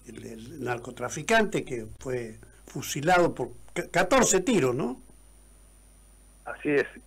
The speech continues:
Speaker 2: catorce impactos en el cuerpo.
Speaker 1: El cuerpo. Así que, este, bueno, y nos ha hablado un po-, hemos hablado un poquito sobre el tema económico,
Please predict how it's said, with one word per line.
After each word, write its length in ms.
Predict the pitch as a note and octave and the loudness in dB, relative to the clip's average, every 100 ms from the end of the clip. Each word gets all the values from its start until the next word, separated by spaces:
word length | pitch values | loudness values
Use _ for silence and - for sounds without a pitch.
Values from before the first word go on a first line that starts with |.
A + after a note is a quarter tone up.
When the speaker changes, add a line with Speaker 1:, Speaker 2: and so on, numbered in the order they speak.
| - | -4
Speaker 2:
catorce 380 | A#2 A#2 C#3 C3 | -4 0 -2 -2
impactos 420 | A2+ C3 B2+ A2+ | -2 0 0 0
en 60 | A2 | -2
el 120 | G2 | -4
cuerpo. 360 | G#2 G2+ - G2+ | -2 -2 -2 -10
Speaker 1:
El 160 | C3 B2+ | -8 -4
cuerpo. 460 | F#3 D#3 C#3+ D3+ C3 | 0 0 -2 -10 -8
Así 240 | - F#3 | -2 2
que, 180 | F#3 F3 | 4 4
este, 520 | E3 E3 D#3 D3 C#3+ | 2 2 4 4 2
bueno, 320 | C3+ F3+ C#3+ | 2 2 4
y 80 | C3 | 2
nos 160 | B2+ C#3+ | 2 4
ha 80 | D3+ | 4
hablado 260 | D#3+ E3 | 4 2
un 100 | D#3 | 2
po-, 140 | E3 D#3+ | 0 0
hemos 200 | E3+ D3+ | 0 0
hablado 160 | E3 | 0
un 80 | D#3 | -2
poquito 640 | D#3 D3+ F3 - D#3 - - - - | -4 -4 -4 -2 -4 -4 -10 -20 -16
sobre 280 | - D3+ D3 | -2 0 0
el 80 | C#3 | 0
tema 600 | D#3+ D#3 D3 C3+ C3 C3 | 2 4 4 2 0 -4
económico, 960 | C3+ E3+ A3 A#3+ G#3 F#3 F3+ F#3+ F3+ | -4 2 4 8 8 8 4 0 -2